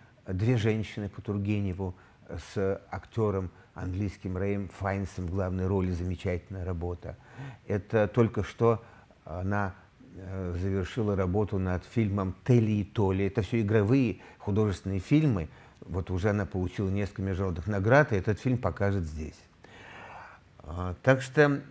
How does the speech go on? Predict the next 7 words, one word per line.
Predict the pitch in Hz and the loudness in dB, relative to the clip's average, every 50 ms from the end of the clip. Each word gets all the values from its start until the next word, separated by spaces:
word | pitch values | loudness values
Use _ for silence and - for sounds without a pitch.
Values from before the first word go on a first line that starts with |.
| - - - | -16 -16 -12
э, | - 98 101 107 110 110 113 113 107 95 | -10 -8 -4 -2 0 0 2 2 2 2
вот | 98 107 120 - - | 4 4 4 4 4
у | 107 | 4
нас | 117 117 - | 4 4 4
такой | - 117 104 - 113 104 | 2 0 2 4 2 2
состав | - - 110 95 - 113 104 101 98 | 4 2 0 2 4 4 4 4 4
жюри. | 90 113 117 120 151 170 156 - | 6 6 8 8 6 4 2 0